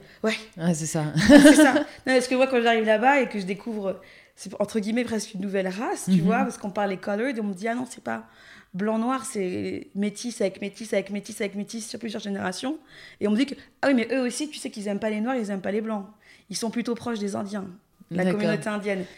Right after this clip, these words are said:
Speaker 1: qui elle aussi est raciste. » Moi, mon père, elle est à Durban, qui est communauté forte indienne. Euh, t'avais les Indiens, euh, le serveur indien qui refusait de servir. Il servait que ma mère, il servait pas mon père.
Speaker 2: D'accord.
Speaker 1: Et, euh,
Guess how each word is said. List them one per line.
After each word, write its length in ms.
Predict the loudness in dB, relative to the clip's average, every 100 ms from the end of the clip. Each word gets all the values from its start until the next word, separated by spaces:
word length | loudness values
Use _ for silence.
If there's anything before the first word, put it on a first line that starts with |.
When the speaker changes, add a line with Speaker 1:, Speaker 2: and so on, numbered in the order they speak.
| -20 _
Speaker 1:
qui 200 | -10 -2
elle 120 | 0 0
aussi 420 | -2 -4 -6 -6 -6
est 100 | -4
raciste. » 520 | -4 -6 -10 -8 -6
Moi, 120 | -4
mon 120 | -4
père, 140 | -4 -4
elle 120 | -4
est 60 | -4
à 40 |
Durban, 580 | -6 -6 -4 -4 -4 -8 -14 -18
qui 100 | -8
est 240 | -4 -4 -6 _ _
communauté 360 | -8 -6 -4 -8
forte 280 | -8 -10 -8
indienne. 420 | -6 -4 -4 -6 -12 -20 -16 -6
Euh, 320 | -2 0 0
t'avais 240 | -2 -2 -2
les 120 | -4
Indiens, 440 | -4 -2 -2 0
euh, 180 | 0 -2
le 40 | -4
serveur 340 | -6 -6 -4
indien 220 | -4 -4
qui 140 | -6 -8
refusait 400 | -8 -8 -8 -8
de 40 |
servir. 320 | -10 -10 -12 -14 -18 -14
Il 60 | -8
servait 240 | -2 -2
que 100 | 0
ma 160 | -2 -2
mère, 180 | -4 -8 -12
il 80 | -10
servait 220 | -8 -6
pas 140 | -2
mon 140 | -2 -2
père. 300 | -6 -8 -14 _ _ _ _ 0
Speaker 2:
D'accord. 440 | 2 4 2 2
Speaker 1:
Et, 200 | 2 2
euh, 380 | 2 2 2